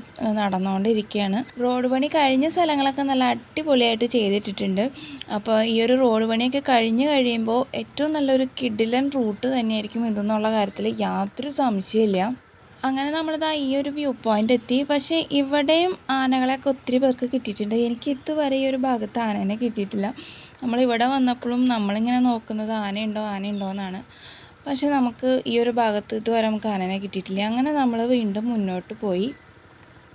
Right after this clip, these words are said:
പിന്നെ കുറച്ച് ദൂരം കഴിഞ്ഞ് കഴിയുമ്പോൾ ഇത്രയും നേരം കണ്ട പെർഫെക്റ്റ് റോഡൊന്നും ആയിരിക്കില്ല. പിന്നെ അങ്ങോട്ട് ഇതാ ഇതുപോലുള്ള വഴിയാണ്. ഇനി അങ്ങോട്ട് ഒരു പത്ത് കിലോമീറ്റർ ഫുൾ ഇതാ ഇതുപോലത്തെ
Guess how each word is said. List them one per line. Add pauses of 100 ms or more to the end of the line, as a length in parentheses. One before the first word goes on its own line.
(380)
പിന്നെ
കുറച്ച്
ദൂരം
കഴിഞ്ഞ്
കഴിയുമ്പോൾ (120)
ഇത്രയും
നേരം
കണ്ട
പെർഫെക്റ്റ്
റോഡൊന്നും
ആയിരിക്കില്ല.
പിന്നെ
അങ്ങോട്ട്
ഇതാ
ഇതുപോലുള്ള
വഴിയാണ്. (500)
ഇനി
അങ്ങോട്ട്
ഒരു
പത്ത്
കിലോമീറ്റർ (240)
ഫുൾ (140)
ഇതാ
ഇതുപോലത്തെ